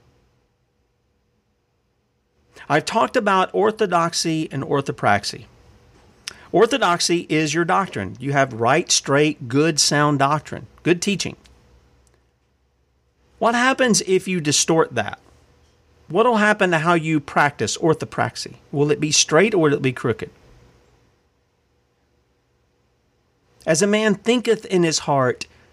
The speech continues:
so is he." So if you've got bad doctrine going in, you can expect bad practice to come out. Does that make sense?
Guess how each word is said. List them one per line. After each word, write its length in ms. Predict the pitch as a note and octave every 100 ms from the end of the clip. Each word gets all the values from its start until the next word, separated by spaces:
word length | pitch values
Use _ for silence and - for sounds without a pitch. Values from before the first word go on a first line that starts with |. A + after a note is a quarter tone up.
| _
so 500 | - - - F#3 E3+ E3+
is 320 | E3+ F#3 -
he." 260 | G#2+ - - - -
So 180 | E3+ E3
if 100 | G#3
you've 180 | B3+
got 440 | C4 B3 D#3 A2+ -
bad 420 | D#3 G3 G3+ B2+
doctrine 580 | C#3 D#3 F#3 - C3+ G#2+
going 400 | A2 A#2+ A2+ F#2+
in, 440 | - G2+ A2 A#2+ - _ _ _ -
you 160 | C#3+ G3
can 180 | E3+
expect 560 | C3 - - C3+ A#2+ A#2+
bad 320 | B2 A#2 A2+
practice 500 | - A2 - - -
to 60 | -
come 240 | - G#2
out. 320 | - - - - _ _ _ _ _ _ _ _ _ _
Does 80 | -
that 80 | B2
make 160 | B2 -
sense? 400 | D3+ G3+ -